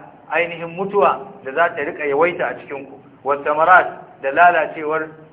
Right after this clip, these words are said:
kayan gona, ya zama kun yi noma ba ku samu amfani ba. Allah ya ce, "Za mu jarrabe ku da waɗannan," sai ce, "Wa bashiris sabirina."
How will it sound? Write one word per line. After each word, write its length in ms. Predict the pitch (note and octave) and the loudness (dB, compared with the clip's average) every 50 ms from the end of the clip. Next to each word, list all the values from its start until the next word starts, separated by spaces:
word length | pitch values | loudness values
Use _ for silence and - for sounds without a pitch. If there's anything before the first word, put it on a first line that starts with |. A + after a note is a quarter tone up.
| - - - | -16 -6 -2
kayan 320 | D3+ D3+ D#3 D3+ D#3 D3+ | 0 0 0 0 -2 -4
gona, 280 | D3+ D#3 D#3+ D#3+ D#3 D3+ | -6 -6 -4 -4 -2 -2
ya 100 | C#3+ C#3 | -4 -4
zama 140 | C#3+ D3+ D#3 D3 | -6 -8 -8 -10
kun 140 | D#3 E3 D#3+ | -10 -10 -10
yi 100 | E3 E3 | -8 -6
noma 260 | E3 E3+ F3 F3 F3 | -2 -2 0 0 0
ba 80 | E3 D3+ | -2 -4
ku 100 | D3 C#3+ | -6 -6
samu 360 | C#3 C#3+ C#3+ D#3 E3 E3 E3 - - - - - | -6 -6 -6 -6 -6 -8 -10 -10 -14 -14 -6 -2
amfani 480 | D#3 D3+ D3+ D#3 C#3+ C#3 D3 D#3 D#3 | -2 -2 0 0 0 0 0 -2 0
ba. 240 | D#3 D#3+ D#3 D#3 - - - - - - | 2 2 2 2 0 -8 -16 -18 -10 -6
Allah 260 | - D#3 D#3+ D#3 D#3 | -4 -2 0 0 -2
ya 80 | D#3+ D#3 | -2 -4
ce, 120 | D3+ D3 C#3 | -8 -8 -2
"Za 140 | D#3 G3+ G#3+ | 0 0 0
mu 100 | G3+ F#3+ - | 0 -2 -4
jarrabe 320 | F3+ E3+ D#3+ D#3+ D#3+ F3 F#3+ F#3+ | -4 -4 -4 -4 -6 -8 -8 -8
ku 60 | F3+ D3+ | -8 -6
da 80 | D3 | -4
waɗannan," 480 | D3+ E3 E3+ D#3 D3+ D3 C#3+ C#3 C3 C3 | -2 -2 -2 -2 -4 -8 -8 -10 -12 -12
sai 180 | D#3 D#3+ E3 D#3+ | -12 -12 -12 -12
ce, 60 | D#3+ | -10
"Wa 140 | D3 C#3 C3+ | -10 -8 -8
bashiris 500 | C3+ D#3 D#3 D3 - C#3+ C#3+ C3 B2+ B2 | -8 -8 -10 -10 -12 -14 -14 -14 -14 -12
sabirina." 460 | A#2+ A#2 A2+ G#2+ A2+ A2 A2+ A2+ G#2+ | -12 -12 -12 -12 -12 -16 -16 -16 -18